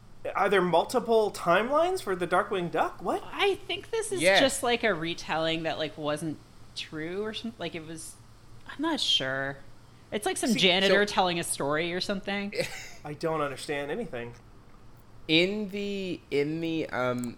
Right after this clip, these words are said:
Speaker 3: so I wasn't alive when Darkwing Duck was on television.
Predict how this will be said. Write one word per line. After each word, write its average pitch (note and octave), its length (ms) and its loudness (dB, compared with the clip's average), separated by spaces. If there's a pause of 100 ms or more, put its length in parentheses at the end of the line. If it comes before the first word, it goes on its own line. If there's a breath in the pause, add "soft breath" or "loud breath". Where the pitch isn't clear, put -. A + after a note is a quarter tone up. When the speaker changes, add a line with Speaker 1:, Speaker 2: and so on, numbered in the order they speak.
Speaker 3:
so - 220 2
I C#3 180 8
wasn't D#3+ 340 2
alive A#2 400 0
when B2 300 -8 (240)
Darkwing C3 440 0
Duck C3 200 -2
was C#3 140 -6
on C3 160 -4
television. C#3+ 680 -4